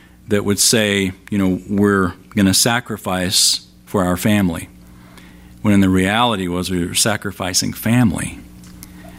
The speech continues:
uh, for this, uh, other, other priority. And it's very tempting to do that. Max Lucado once wrote, he said, "Undefined priorities are at the root of much of our success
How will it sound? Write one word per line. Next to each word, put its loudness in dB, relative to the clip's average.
uh, -8
for 0
this, 0
uh, -6
other, 0
other 0
priority. -2
And 2
it's 0
very 0
tempting -2
to -2
do -2
that. -8
Max 0
Lucado 0
once 0
wrote, 0
he 2
said, 2
"Undefined 4
priorities 2
are 2
at -2
the -4
root 0
of 0
much 2
of 0
our 2
success -2